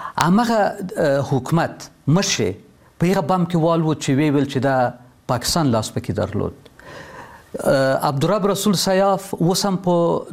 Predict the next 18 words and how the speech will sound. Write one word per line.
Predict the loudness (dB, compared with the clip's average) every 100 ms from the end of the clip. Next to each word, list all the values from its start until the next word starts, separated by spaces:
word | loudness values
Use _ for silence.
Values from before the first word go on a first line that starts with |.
| -4
ترکیه | -2 0 -2
کې | 0
اوسي، | 0 0 0 -2
پاکستان | -2 -4 -2 -2 0
ته | 0
نه | 2 2
لاړ | 0 0
او | 0
حتی | 0 0 -2
د | 0 0
هند | 0
له | 2
لارې | 0 0 0
لاړ. | -2 -4 -12 -20 -16 -4
او | 0 2
د |
مجاهدینو | 2 2 2 2 2 4
نور | 2 0